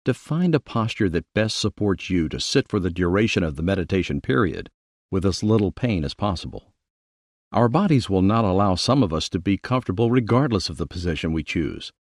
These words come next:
so just do the best you can to find a posture that will allow you to sit quietly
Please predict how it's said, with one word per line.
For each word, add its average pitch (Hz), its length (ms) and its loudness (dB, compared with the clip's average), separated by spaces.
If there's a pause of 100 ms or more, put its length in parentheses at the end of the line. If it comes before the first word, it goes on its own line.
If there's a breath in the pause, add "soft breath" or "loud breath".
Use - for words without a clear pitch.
(260)
so 127 140 4
just 156 320 2
do 147 140 6
the 160 100 0
best 127 300 0
you 139 80 4
can 76 420 -2 (260)
to 101 100 -2
find 135 360 0
a 165 60 4
posture 120 480 0
that 101 160 0
will 90 120 0
allow 98 260 0
you 101 180 0
to 85 100 -2
sit - 260 0
quietly 113 520 -2